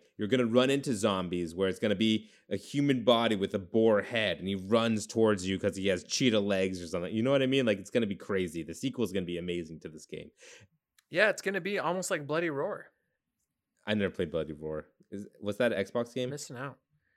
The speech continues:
Speaker 2: Nah, it's a fighting game in which you play, uh, your humans that can evolve into, like,
Speaker 1: Yeah.
Speaker 2: a beast human hybrid mixture.
Speaker 1: I only know about it 'cause they talk about it all the time on GameScoop. Uh, regardless,
Speaker 2: <laughs>
Speaker 1: yeah, I think it'll be cool if, like, there,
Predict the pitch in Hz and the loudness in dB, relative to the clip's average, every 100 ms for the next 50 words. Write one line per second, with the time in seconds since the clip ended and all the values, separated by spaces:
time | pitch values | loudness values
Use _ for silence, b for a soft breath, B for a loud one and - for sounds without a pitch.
0 | _ _ 147 151 147 147 147 139 143 143 | _ _ 4 8 8 6 0 2 6 6
1 | 147 139 143 135 131 131 127 131 - 135 | 4 2 0 0 -2 -2 -4 -8 0 2
2 | 131 131 127 123 120 117 127 127 123 139 | 4 4 2 0 -2 -2 -4 -4 -4 -4
3 | 135 131 127 139 123 131 127 127 - 127 | -2 -2 -2 -2 2 4 4 0 -2 -2
4 | - 120 - 131 127 - 147 135 127 123 | -2 -4 -6 -6 -6 -6 -4 -2 -2 -6
5 | 113 - 143 131 127 123 123 - - 123 | -10 -6 -2 0 -2 -4 -6 -8 -12 -6
6 | 120 120 131 143 123 117 113 104 95 92 | 2 6 6 8 8 10 8 6 4 0
7 | 107 90 85 82 - 90 90 90 82 78 | 0 -2 -4 -6 0 0 0 -2 -4 -4
8 | 73 73 - - - - _ _ _ _ | -8 -12 -14 -16 -18 -18 _ _ _ _
9 | _ 104 95 113 87 - - 107 104 143 | _ -4 0 2 0 -4 -6 -2 4 6
10 | 131 92 82 - - b b b b _ | 6 4 -2 -6 -20 b b b b _
11 | 123 123 113 135 131 127 123 - 127 120 | 2 4 4 4 4 4 2 4 6 6
12 | - 107 98 - 110 110 | 4 0 0 2 2 2